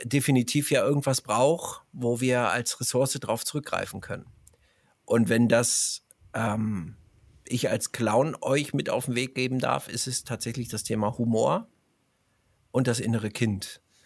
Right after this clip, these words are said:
Und deswegen sind wir mit dem Clown gestartet. Ja. Also A, um Franzi, ähm,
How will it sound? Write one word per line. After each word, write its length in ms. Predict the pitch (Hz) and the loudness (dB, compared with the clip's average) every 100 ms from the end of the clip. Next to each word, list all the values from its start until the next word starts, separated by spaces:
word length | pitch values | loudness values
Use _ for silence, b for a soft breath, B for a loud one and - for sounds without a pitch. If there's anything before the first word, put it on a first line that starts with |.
| b b | b b
Und 160 | 113 113 | -6 -4
deswegen 680 | 110 131 131 127 127 - - | 0 2 2 0 -4 -16 -2
sind 200 | 123 120 | -2 2
wir 380 | 123 113 120 - | 2 2 0 -8
mit 440 | - 117 120 - - _ _ _ | -4 -4 -4 -14 -16 _ _ _
dem 100 | 110 | -6
Clown 320 | 110 110 113 135 | -2 0 0 0
gestartet. 680 | 127 - - - - - - _ _ - - | -4 -2 -4 -6 -16 -18 -20 _ _ -18 -10
Ja. 160 | - - b b b | -10 -12 b b b
Also 180 | - 139 | 2 4
A, 340 | - 131 165 | 6 6 4
um 240 | - - 123 | 2 -2 0
Franzi, 600 | 120 127 131 139 139 - | 2 2 0 -2 -2 -2
ähm, 440 | 120 117 113 113 | -2 0 0 -4